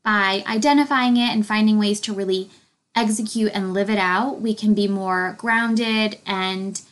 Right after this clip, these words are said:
basically content with the direction of our lives. Okay, so question number two, what does finding one's purpose mean or look like in the real world?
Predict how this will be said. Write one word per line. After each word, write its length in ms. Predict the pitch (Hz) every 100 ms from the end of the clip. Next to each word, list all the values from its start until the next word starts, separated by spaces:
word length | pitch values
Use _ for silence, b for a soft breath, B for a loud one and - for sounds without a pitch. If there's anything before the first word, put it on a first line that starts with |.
| b b b -
basically 520 | 254 262 453 415 330
content 760 | - 240 220 - 196 175 - -
with 320 | 202 202 196
the 120 | 202
direction 580 | 185 196 185 185 - 185
of 180 | - 175
our 160 | 165 170
lives. 600 | 80 - - - - - _ _ _ _ _ _
Okay, 240 | 240 233 190
so 160 | 202
question 400 | 208 202 202 -
number 280 | 254 247 254
two, 440 | 269 - 294 - - _ _ _ _ -
what 220 | 247 247
does 220 | 381 -
finding 480 | - 208 208 226 214
one's 240 | 202 202
purpose 560 | - 185 175 180 180 - _ _
mean 500 | 180 175 165 233 233 -
or 480 | - 208 202 196 196 - -
look 360 | 214 233 247 202
like 280 | 170 175 - -
in 140 | 208 190
the 100 | 175
real 220 | 180 185
world? 400 | - - -